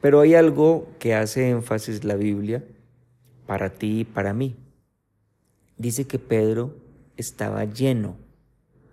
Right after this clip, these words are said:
¿De qué estaba lleno? ¿Lleno de rabia? ¿Lleno de enojo? Porque no era justo que lo metieran a la cárcel. ¿Lleno de tristeza?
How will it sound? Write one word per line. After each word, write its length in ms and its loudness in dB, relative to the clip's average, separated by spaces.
¿De 260 0
qué 200 2
estaba 540 -4
lleno? 420 -10
¿Lleno 220 -4
de 80 4
rabia? 500 2
¿Lleno 360 0
de 80 4
enojo? 500 -2
Porque 260 -4
no 100 -2
era 140 -4
justo 640 -12
que 120 -10
lo 100 -14
metieran 420 -6
a 60 -2
la 160 -10
cárcel. 440 -8
¿Lleno 300 -2
de 140 4
tristeza? 800 -8